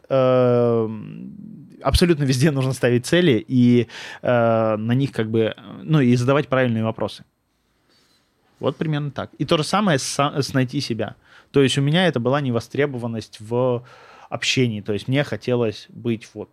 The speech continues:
как-то здесь. И мне, в принципе, YouTube, э, помогает. Опять же, для себя в этом году я поставил цель, э, расширить нетворк. То есть больше-больше общаться с людьми, сделать живые выступления, чем я сейчас тоже занимаюсь, делаю какие-то встречи инвесторов.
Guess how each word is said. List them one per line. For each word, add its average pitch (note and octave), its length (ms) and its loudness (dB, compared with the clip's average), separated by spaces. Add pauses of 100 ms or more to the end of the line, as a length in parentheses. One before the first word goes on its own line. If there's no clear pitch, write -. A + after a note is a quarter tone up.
как-то - 500 -14
здесь. G2+ 340 -14
И - 20 -8
мне, A#3+ 180 -4
в - 40 -12
принципе, G#3 380 -2
YouTube, D#3+ 380 -2 (140)
э, D3+ 140 2
помогает. D#3 520 2
Опять D3 240 2
же, B2+ 80 -2
для C3 100 2
себя C#3 420 2
в A#2 240 -2
этом C3 260 2
году B2+ 280 2
я A2+ 100 2
поставил A#2+ 480 0
цель, A2 380 0 (320)
э, A#2 340 4
расширить C3 420 0
нетворк. E3 500 -4 (420)
То A#2 120 2
есть A2+ 200 2
больше-больше B2 720 0
общаться A#2+ 340 -2
с - 80 -12
людьми, D3 380 0
сделать B2 420 2
живые C3 340 2
выступления, D3+ 680 0
чем B2 220 -4
я A#2 60 -4
сейчас - 260 -8
тоже A#2 240 0
занимаюсь, B2+ 560 0
делаю A2+ 320 0
какие-то A2 340 -6
встречи A2+ 400 -2
инвесторов. C#3+ 640 0